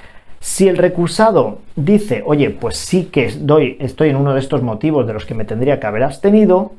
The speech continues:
el superior acordará su inmediata sustitución. Pero si el recusado dice que no, niega,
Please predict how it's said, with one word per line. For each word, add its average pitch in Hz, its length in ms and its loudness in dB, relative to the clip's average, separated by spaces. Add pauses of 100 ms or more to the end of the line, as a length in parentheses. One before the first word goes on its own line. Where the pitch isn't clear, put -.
el 196 140 4
superior 190 600 2
acordará 160 760 -2
su - 260 -2
inmediata 135 800 -4
sustitución. - 760 -12 (720)
Pero 240 200 4
si 240 140 0
el 170 80 2
recusado 151 400 0
dice 151 240 -2
que 131 120 0
no, 165 300 0 (120)
niega, 156 760 0